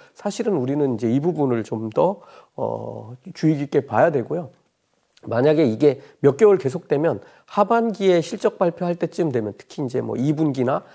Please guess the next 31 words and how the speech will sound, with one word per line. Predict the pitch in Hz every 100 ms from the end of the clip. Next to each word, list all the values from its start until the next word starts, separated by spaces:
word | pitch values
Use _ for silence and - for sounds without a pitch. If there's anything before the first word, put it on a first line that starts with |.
| - -
삼 | - 233
분기 | 226 202 170
거를 | - 151
사 | 143 214
분기에 | 220 190 165
발표하고 | 113 113 - 127 127 143
할 | 160
때쯤 | 165 - 175
되면 | 131 127 190 208 - _ _ -
갑자기 | - 123 160 147
깜짝 | 214 233 262 202
놀랄 | 131 127
수도 | 117 147 147 127 123 - _ _
있을 | 127 127 - 185 175
가능성이 | - 110 127 151 202 202
있습니다. | 135 - 110 101 113 - - - -
그러니까 | 123 117 123
이 | 147
부분들은 | 170 143 127 113 113 107
이제 | 104 - -
꼭, | 131 123 - - - _
어, | - 110 110 117 110 113
살펴봐야 | - 151 151 165 147 135 110 113
된다고 | 113 107 117 110 113
봅니다. | 117 110 104 98 _ _ - - _ _ _ _
어, | 139 123 123 117
그리고 | - 131 139
마지막으로 | 120 117 180 165
하나 | 160 202 170 127
더 | 135 123
말씀드리면 | 110 107 107 - 151 143 123 107 107 123 92